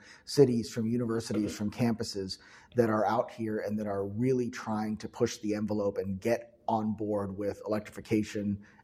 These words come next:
and reducing carbon footprint, even more so, I think, than some of the corporate people.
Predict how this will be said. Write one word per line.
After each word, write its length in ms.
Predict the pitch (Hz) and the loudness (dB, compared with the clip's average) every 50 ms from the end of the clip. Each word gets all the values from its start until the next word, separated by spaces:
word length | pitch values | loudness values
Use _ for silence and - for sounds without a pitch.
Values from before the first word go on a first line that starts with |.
| _ - | _ 0
and 200 | 104 101 98 101 | 2 2 4 2
reducing 460 | 107 95 98 113 107 - - 101 98 | 2 2 2 0 -2 -2 -4 -6 -4
carbon 340 | - - 104 104 98 101 98 | -2 0 0 0 0 -2 0
footprint, 420 | - - 120 - - 117 110 101 | 4 4 4 4 2 -2 -2 -2
even 240 | 110 147 147 139 123 | 0 0 0 0 0
more 160 | 117 117 117 | 0 0 -2
so, 220 | 113 - - 110 104 | -2 0 0 0 0
I 80 | 101 | 0
think, 300 | - - 110 104 95 - - - - - - _ _ | -2 -2 -4 -4 -6 -8 -14 -20 -20 -20 -20 _ _
than 240 | - 110 107 104 98 | 2 2 2 2 0
some 240 | - - 131 120 110 | -2 -2 0 0 0
of 60 | 92 | -2
the 60 | 98 | -4
corporate 340 | - - 196 196 - - - | 0 2 2 2 2 0 -2
people. 320 | - 98 - - - - | -4 -6 -8 -8 -10 -14